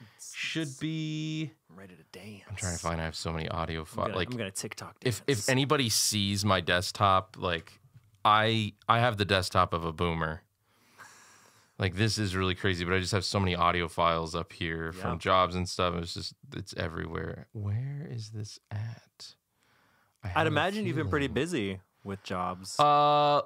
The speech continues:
Speaker 2: luckily, yes. So
Speaker 1: Yeah,
Speaker 2: there was,
Speaker 1: a
Speaker 2: like,
Speaker 1: lot of people re-recording stuff
Speaker 2: there
Speaker 1: to
Speaker 2: was, well, there was this period of time where there wasn't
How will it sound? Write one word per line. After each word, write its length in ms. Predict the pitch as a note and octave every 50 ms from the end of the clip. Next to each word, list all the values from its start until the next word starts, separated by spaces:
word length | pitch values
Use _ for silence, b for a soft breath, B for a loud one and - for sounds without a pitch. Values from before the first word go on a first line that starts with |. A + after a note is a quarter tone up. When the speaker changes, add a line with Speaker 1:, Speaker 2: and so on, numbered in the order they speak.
| -
Speaker 2:
luckily, 680 | - B2+ A#2+ A#2 A#2+ E3 F#3 - G#3 F#3+ D3+ C3+ C3 B2+
yes. 500 | B2+ C3 C#3 C#3+ - A2+ D3 F#3 D#3 -
So 180 | - - B2+ A#2+
Speaker 1:
Yeah, 80 | A#2+
Speaker 2:
there 100 | C3+ D3
was, 140 | - - A#2+
Speaker 1:
a 40 | -
Speaker 2:
like, 60 | -
Speaker 1:
lot 100 | B2 C3+
of 60 | C3+
people 200 | C#3+ C#3 B2+ C3
re-recording 560 | A#2 A#2+ B2+ C3 C3 - - A#2 A2+ A#2 B2+ C3+
stuff 340 | - - - C3 C#3 D3 C3
Speaker 2:
there 240 | A#2+ A#2+ C#3 D3+
Speaker 1:
to 40 | E3
Speaker 2:
was, 280 | F3 E3 D#3+ C#3 C#3 -
well, 260 | C#3+ D#3 D#3 D#3 D3
there 220 | - B2+ C3 D#3+ D#3+
was 240 | D#3+ F#3 F3 D3 -
this 200 | C#3 B2+ A2 -
period 280 | - - D#3+ E3 D#3+
of 100 | C#3+ A#2 -
time 460 | - - B2 B2+ B2+ B2 A#2 G#2+ G#2
where 120 | G2 F#2+
there 160 | F2+ F#2 F2+
wasn't 580 | E2+ E2+ E2+ F2+ F#2 G2 G2 A2+ A2+ G#2+ G2+ -